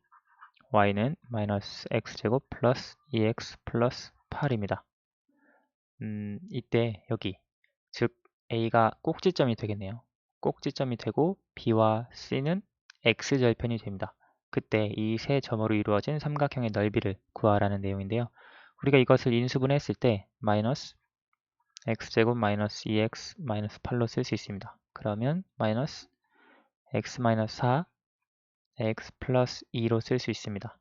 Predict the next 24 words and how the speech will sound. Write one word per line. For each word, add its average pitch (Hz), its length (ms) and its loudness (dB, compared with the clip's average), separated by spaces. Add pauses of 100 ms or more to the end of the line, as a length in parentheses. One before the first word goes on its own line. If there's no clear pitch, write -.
이때 113 480 0 (420)
X절편, 117 640 -2 (340)
즉 - 260 -8
사 143 380 -2 (520)
마이너스 107 480 -2
이가 110 400 -2
된다는 107 360 -2
것을 - 280 -4
알 104 180 0
수 - 120 -6
있습니다. - 400 -10 (760)
이것을 139 380 4
가지고 113 500 4 (260)
우리가, 107 380 2 (260)
음, 101 320 -10 (140)
꼭지점의 143 600 0
좌표를 110 380 0
구해주어야 107 560 2
하는데요. 110 340 -2
완전 117 360 2
제곱식을 113 680 2
만들어주면 104 580 -2
되겠죠. 104 420 -6 (600)
X제곱 117 520 0